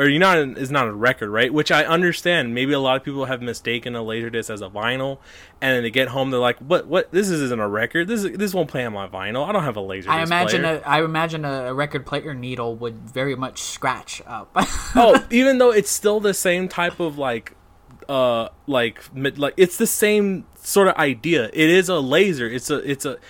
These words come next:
Speaker 1: it's, it's like a needle, but it's a, it's a, it's certain, like, you can't, I don't know. It's really hard to explain, but it is sort of the same built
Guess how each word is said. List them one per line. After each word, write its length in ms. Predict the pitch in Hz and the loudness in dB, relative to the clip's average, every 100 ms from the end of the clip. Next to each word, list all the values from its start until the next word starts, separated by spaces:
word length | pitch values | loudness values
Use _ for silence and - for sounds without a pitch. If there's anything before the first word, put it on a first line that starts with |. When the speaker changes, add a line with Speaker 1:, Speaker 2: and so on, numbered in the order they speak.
| - - | -20 -4
Speaker 1:
it's, 160 | 175 170 | -2 0
it's 180 | 180 | 0
like 160 | 202 196 | 2 2
a 80 | 180 | 2
needle, 460 | 156 175 185 127 | 2 2 2 0
but 120 | 113 131 | -2 -4
it's 140 | - | -2
a, 60 | 135 | -4
it's 240 | 139 - | -4 -6
a, 120 | 123 | -6
it's 80 | - | -6
certain, 260 | - 170 160 | -2 -2 0
like, 160 | 165 170 | -2 -2
you 120 | 170 | -6
can't, 220 | - 202 - | -6 -8 2
I 120 | 190 | 6
don't 160 | 190 143 | 6 6
know. 40 | |
It's 140 | 156 - | 2 2
really 200 | 220 196 | 0 4
hard 160 | 190 | 2
to 40 | 156 | 2
explain, 420 | - 143 156 160 | -2 -2 -2 0
but 120 | 147 | 0
it 120 | 143 | 2
is 180 | 143 147 | 2 2
sort 260 | - 151 139 | 2 0 0
of 120 | 127 | 0
the 80 | 123 | -4
same 580 | - 127 127 123 117 - _ _ _ _ _ _ 131 127 | -2 -2 -2 -4 -8 -12 _ _ _ _ _ _ -20 -2
built 340 | 175 202 185 | 6 6 6